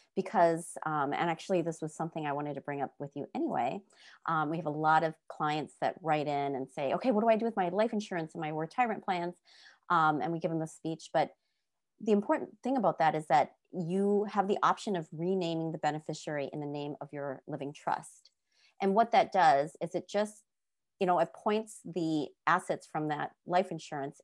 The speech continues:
into the trust, and then the trust details the way that you want everything distributed.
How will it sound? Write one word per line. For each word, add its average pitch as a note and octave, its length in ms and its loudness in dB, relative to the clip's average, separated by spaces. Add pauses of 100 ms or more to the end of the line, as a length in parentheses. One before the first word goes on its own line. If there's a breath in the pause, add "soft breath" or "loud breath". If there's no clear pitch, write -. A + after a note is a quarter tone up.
into E3 200 -6
the A#3 120 -6
trust, - 480 -4 (380)
and F3 100 -2
then E3+ 100 -2
the F3 60 -4
trust G3+ 480 0 (180)
details F3 600 0 (220)
the F3+ 80 4
way D3+ 200 2
that D3+ 160 -2
you D#3 80 -6
want D#3+ 240 -2
everything C#3+ 360 -4
distributed. C#3+ 640 -6